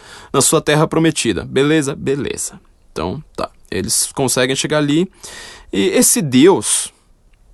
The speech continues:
que diz que ele é o que ele é, ele chega lá e fala assim, "Olha, vocês aqui vão se gerenciar politicamente da forma como vocês bem entendem. Eu estou simplesmente fazendo uma aparição histórica,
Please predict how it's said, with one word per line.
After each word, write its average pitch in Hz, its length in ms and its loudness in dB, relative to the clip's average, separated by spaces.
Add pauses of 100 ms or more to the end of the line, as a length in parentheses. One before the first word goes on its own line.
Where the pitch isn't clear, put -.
(140)
que 123 100 -6
diz 120 220 2
que 123 100 0
ele 117 200 4
é 113 60 4
o 113 80 2
que - 140 -6
ele 101 120 0
é, 139 180 2 (680)
ele 123 220 4
chega 214 400 4
lá 190 160 6
e - 20 2
fala 196 220 2
assim, - 160 -2
"Olha, 131 260 4
vocês 165 600 2
aqui 160 400 2
vão 160 400 0 (180)
se - 300 0
gerenciar 190 580 4
politicamente 170 600 0
da 160 100 2
forma 160 260 0
como 143 180 -4
vocês 110 440 0
bem 113 480 0
entendem. 131 800 -6 (960)
Eu 120 100 2
estou 117 260 2
simplesmente 196 760 2
fazendo 147 320 0
uma 156 140 4
aparição 175 760 4
histórica, 165 960 2